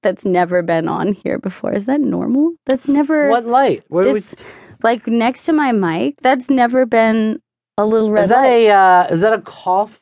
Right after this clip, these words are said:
Speaker 2: uh, thing, Chris?
Speaker 1: I used to think it was a
Speaker 2: Or
Speaker 1: cough button, and then I tried to use it
Speaker 2: Yeah.
Speaker 1: as such, but it didn't work.
Speaker 2: Just hit the button.
Speaker 1: Should I hit it?
Speaker 2: Yeah. Oh, you know what just happened then?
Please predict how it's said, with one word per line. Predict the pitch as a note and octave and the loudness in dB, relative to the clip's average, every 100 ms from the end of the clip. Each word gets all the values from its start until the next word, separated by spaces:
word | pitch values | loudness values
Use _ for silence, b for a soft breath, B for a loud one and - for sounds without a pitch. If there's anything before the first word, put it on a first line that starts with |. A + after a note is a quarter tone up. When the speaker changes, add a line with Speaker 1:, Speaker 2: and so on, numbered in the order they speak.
| - | -2
Speaker 2:
uh, | A#3 A#3 E4+ A#3 | 2 4 2 2
thing, | F3 A#3 A3+ | -2 -4 -4
Chris? | A#3+ A#3+ | -2 0
Speaker 1:
I | C4 | 2
used | D#4 G#4 - | 2 2 0
to | G#4+ | 0
think | E4 | 0
it | A3+ | 0
was | G#3 | -2
a | |
Speaker 2:
Or | G3 | -4
Speaker 1:
cough | G#3 G3 - | -2 -2 0
button, | F#3+ F3+ F#3 D#3+ | -2 0 -2 -2
and | E3 F3+ | -2 0
then | |
I | F3+ | -2
tried | F3+ G3+ G3 | 0 -2 -2
to | |
use | F3 F#3+ A#3 G#3 | -4 -2 -2 -2
it | E3+ | -2
Speaker 2:
Yeah. | C3 B2+ | 0 0
Speaker 1:
as | D#3+ | -2
such, | F3 D#3+ - | -2 -4 -4
but | F3+ | -4
it | E3+ | -4
didn't | F3 E3 | -4 -2
work. | G3+ D#3 - | -4 -4 -8
Speaker 2:
Just | E3 D3+ | -6 -4
hit | F3 | -4
the | D3 | -2
button. | D3+ C#3+ A#2+ | -2 -2 0
Speaker 1:
Should | B3 | 0
I | A#3 | 0
hit | A3+ | 0
it? | G3+ C#4 - | 0 -2 -2
Speaker 2:
Yeah. | A#2+ G2+ _ _ _ _ _ _ _ _ _ _ - | -4 -6 _ _ _ _ _ _ _ _ _ _ -2
Oh, | E3+ | 0
you | E3+ | 0
know | F#3 | -2
what | F3+ | -2
just | F3+ E3 | -4 0
happened | F3 E3 F3+ | 0 0 -2
then? | F#3+ G3+ | -2 -4